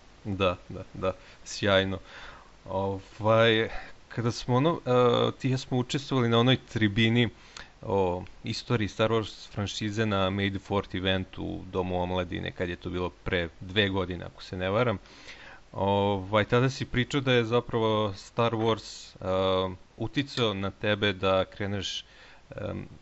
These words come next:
e, da se baviš filmom, odnosno filmskom industrijom. Ovaj, kako, kako je došlo do toga? Šta, šta te to fasciniralo kod Star Warsa, pa da ovaj, da si želeo da se baviš filmom?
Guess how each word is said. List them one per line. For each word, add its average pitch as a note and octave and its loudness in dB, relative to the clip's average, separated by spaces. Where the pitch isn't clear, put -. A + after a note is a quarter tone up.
e, G2+ -6
da F#2+ -6
se - -6
baviš G2+ -2
filmom, F2+ -2
odnosno F2+ -16
filmskom F#2 -6
industrijom. F#2 -4
Ovaj, F2+ 0
kako, A2+ 0
kako - -4
je C3+ 2
došlo B2 2
do A2+ -2
toga? G#2+ 0
Šta, C3 0
šta - -2
te C#3 -10
to D3+ -2
fasciniralo C3 0
kod - -6
Star C3+ 0
Warsa, C#3 -4
pa A#2+ 4
da A#2 6
ovaj, G#2 2
da A2 -2
si - -6
želeo A2+ 8
da G2 2
se - -4
baviš F#2 2
filmom? F2 -2